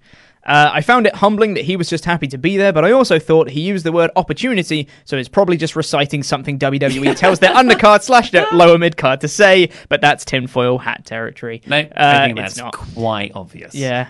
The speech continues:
Speaker 1: Uh, "We got to the bar and I told him again how impressive he is. He thanked me, wished me a good day, and got out of my car before I had the chance to ask for a picture, so I guess I drove a diff-, a different super ripped man who was pretending to work for W W E.
Speaker 2: Mm.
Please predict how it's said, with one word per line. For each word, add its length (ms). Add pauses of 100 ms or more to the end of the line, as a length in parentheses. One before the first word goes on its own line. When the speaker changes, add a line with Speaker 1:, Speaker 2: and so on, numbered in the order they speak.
(100)
Speaker 1:
Uh, 200
"We 60
got 180
to 80
the 60
bar 160
and 100
I 40
told 200
him 60
again 220
how 100
impressive 460
he 180
is. 160
He 140
thanked 260
me, 100
wished 200
me 80
a 40
good 160
day, 220
and 140
got 160
out 80
of 40
my 100
car 200
before 240
I 40
had 100
the 80
chance 240
to 100
ask 160
for 100
a 40
picture, 320
so 160
I 60
guess 200
I 80
drove 260
a 40
diff-, 300
a 120
different 400
super 260
ripped 220
man 160
who 80
was 80
pretending 440
to 60
work 180
for 80
W 200
W 260
E. 220
Speaker 2:
Mm. 300